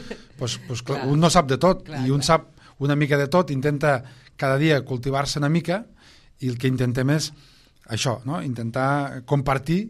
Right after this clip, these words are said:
Speaker 1: i tindre el màxim de servei possible al nostre municipi i que la nostra ciutat sigui cada vegada més,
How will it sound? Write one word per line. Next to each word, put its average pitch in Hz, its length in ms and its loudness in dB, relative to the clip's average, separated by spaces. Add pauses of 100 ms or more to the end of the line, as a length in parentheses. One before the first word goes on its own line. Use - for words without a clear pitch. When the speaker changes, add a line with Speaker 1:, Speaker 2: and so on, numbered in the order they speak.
(160)
Speaker 1:
i 131 80 -8
tindre 135 320 -2
el 147 80 0
màxim 139 340 -2
de 135 120 0
servei 131 340 0
possible 156 480 -2
al 123 220 -6
nostre 127 320 -4
municipi 123 480 -2 (400)
i 117 80 -12
que 135 80 -6
la 127 100 -2
nostra 139 260 0
ciutat 135 380 -2
sigui 151 240 -4
cada 123 220 -2
vegada 123 260 -2
més, 131 300 -2